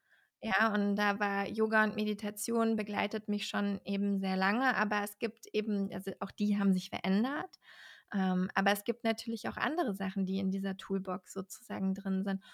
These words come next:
Und ich wollte die nicht für mich behalten, in Anführungsstrichen, sondern ich wollte einen Raum schaffen, wo andere Leute, die auf einer ähnlichen Suche sind, eben auch ausprobieren können, was für sie funktioniert und was sie alles in ihre kleine Toolbox reinpacken wollen,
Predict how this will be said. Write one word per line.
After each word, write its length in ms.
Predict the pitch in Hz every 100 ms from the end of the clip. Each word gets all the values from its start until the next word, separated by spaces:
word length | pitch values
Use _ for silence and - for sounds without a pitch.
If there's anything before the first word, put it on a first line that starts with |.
| - -
Und 140 | 202
ich 160 | 208 202
wollte 480 | 202 220 - 240 226
die 300 | 220 220 -
nicht 360 | 208 226 -
für 120 | - 220
mich 420 | 220 247 - -
behalten, 560 | 208 202 208 214 220
in 140 | 190 -
Anführungsstrichen, 840 | 190 190 208 214 214 - 220 220
sondern 280 | 208 208 202
ich 160 | 208 196
wollte 260 | 214 214
einen 120 | 214
Raum 360 | 208 190 208 240
schaffen, 420 | - 220 - 214 - - -
wo 60 | -
andere 380 | - 208 240 226
Leute, 360 | 208 214 214
die 160 | 208 214
auf 140 | 196
einer 100 | 208
ähnlichen 520 | - 233 247 233 214 214
Suche 360 | 214 214 220
sind, 420 | 202 202 202 233 - - - - -
eben 240 | 214 220 -
auch 260 | 220 247 -
ausprobieren 880 | 214 220 240 - - 202 214 202 202
können, 600 | - 208 202 202 202 196
was 380 | - 208 214 -
für 120 | -
sie 200 | 214 233
funktioniert 760 | 285 - 190 190 - 190 202 -
und 160 | 202
was 220 | 202 208 -
sie 260 | 240 262
alles 320 | 190 196 196
in 120 | 196 196
ihre 260 | 202 196
kleine 340 | - 196 190 196
Toolbox 600 | - 208 202 202 - -
reinpacken 760 | 185 196 196 - 202 - 202
wollen, 500 | 190 185 185 190 247